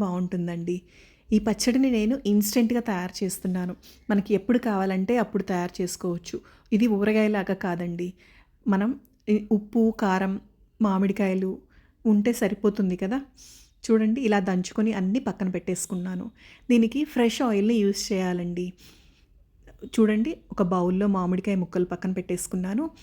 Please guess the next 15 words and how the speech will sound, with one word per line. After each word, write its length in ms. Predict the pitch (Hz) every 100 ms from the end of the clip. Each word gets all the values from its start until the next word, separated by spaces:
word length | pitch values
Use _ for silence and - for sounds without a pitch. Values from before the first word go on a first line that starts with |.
| - - 214
దీనిలో 420 | 233 240 196 185 185 208 214 - - - 226
రెండు 200 | 254 269
స్పూన్లు 420 | - 220 208 220 349 - - _ -
ఉప్పు 160 | 220 247
వేసుకుంటున్నానండి. 800 | 240 - 185 156 190 175 175 180 - - -
కళ్ళుప్పు 380 | 226 262 269 220
అయితే 180 | 208 208
కనుక 200 | 208 196 254
ఒక 120 | 220 185
స్పూన్ 240 | - 214 196
వేసుకోండి, 480 | 185 180 - 180 226 285
సాల్ట్ 340 | 254 214 247 240
అయితే 180 | 214 185 180
కనుక 240 | 180 185 320 - - - -
రెండు 180 | 226 240